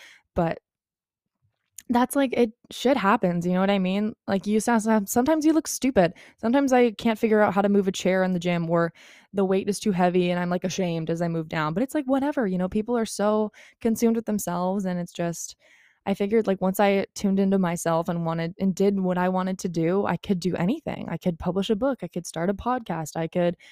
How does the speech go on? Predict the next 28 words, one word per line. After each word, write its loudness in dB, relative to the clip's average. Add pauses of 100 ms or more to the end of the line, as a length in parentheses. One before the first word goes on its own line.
(500)
lift -2
with -2
a 0
really 4
healthy 0
mindset 0
for -8
the -2
first -4
time. -2
I -4
could -6
figure -4
out -2
how -4
to -2
cook -2
and -2
travel, 0
and -4 (460)
I 0
just -2
allowed 2
myself -2
to 0
have -6
fun -2
and -4